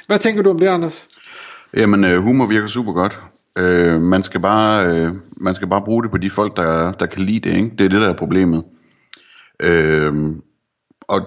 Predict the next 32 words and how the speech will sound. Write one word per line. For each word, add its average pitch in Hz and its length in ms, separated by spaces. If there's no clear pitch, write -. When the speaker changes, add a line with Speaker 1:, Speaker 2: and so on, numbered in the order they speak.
Speaker 2:
altså, 85 240
jeg, 87 260
jeg 95 120
sidder 98 180
og 87 100
kommer 90 200
i 85 40
tanke 101 240
om 90 120
et 80 80
par 90 100
gange, 90 240
hvor 90 180
lige 117 100
præcis 113 180
en, 110 240
sådan 113 160
en 101 100
som 92 160
Brian, 85 320
øh, 87 160
Brian 82 240
Dean 110 240
har 101 120
jeg 85 80
også 95 260
lavet, 82 380
øh, 82 160
outreach 90 420
på, 90 300
og, 78 340
øh, 85 140